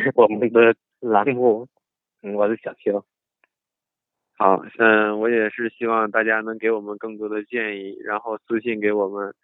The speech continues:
Speaker 2: 然后有什么问题咱们一起想办法，呃，解决，然后希望中国的滑板好起来。感谢大家。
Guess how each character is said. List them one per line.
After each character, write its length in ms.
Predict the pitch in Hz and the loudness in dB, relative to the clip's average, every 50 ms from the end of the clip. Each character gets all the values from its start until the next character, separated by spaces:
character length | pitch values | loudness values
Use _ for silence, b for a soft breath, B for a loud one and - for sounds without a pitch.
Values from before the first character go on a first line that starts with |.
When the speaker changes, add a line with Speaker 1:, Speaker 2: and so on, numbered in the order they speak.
| b b b b b - _ _ _ | b b b b b -20 _ _ _
Speaker 2:
然 140 | 110 107 110 | -6 -6 -4
后 200 | 120 120 110 110 | -2 0 0 2
有 160 | 107 101 101 | 2 0 0
什 100 | - 104 | -2 -4
么 120 | 107 107 | -4 -2
问 200 | 107 117 117 110 | -2 0 -2 -2
题 260 | 101 - - 101 104 101 | -4 -8 -6 -4 -2 0
咱 160 | 104 101 101 | 0 0 -2
们 140 | 107 107 107 | -2 -4 -4
一 140 | 113 113 104 | -4 -4 -4
起 380 | - - 101 98 101 101 98 101 - | -6 -6 -6 -4 -2 -2 -4 -2 0
想 140 | 101 98 | 0 2
办 240 | 104 107 110 104 104 | 4 6 4 4 4
法， 200 | 104 90 - - - _ - | 0 -2 -4 -6 -10 _ -12
呃， 80 | 107 104 | -10 -4
解 200 | - 107 98 92 | 2 2 2 2
决， 260 | - - 98 98 95 - | 2 0 -2 -4 -4 -2
然 160 | 104 104 107 | -2 -2 0
后 160 | 107 104 104 | 2 2 2
希 160 | 101 - 107 104 | 2 2 2 4
望 320 | 104 101 101 101 101 101 - - _ - | 4 4 4 2 0 -4 -10 -16 _ -4
中 140 | - 107 | -2 0
国 100 | 104 104 | 2 2
的 80 | 101 98 | 2 2
滑 160 | 101 101 98 | 4 4 4
板 140 | 98 98 95 | 4 2 2
好 200 | - - 98 101 | 0 0 0 0
起 140 | - - - | 0 -2 -8
来。 140 | - - - - _ _ _ _ _ _ _ _ | -10 -10 -10 -14 _ _ _ _ _ _ _ _
感 120 | - 104 104 | -6 -6 -2
谢 140 | - 117 104 | 2 4 6
大 140 | 104 98 95 | 6 6 4
家。 220 | 98 95 101 - | 4 0 -4 -6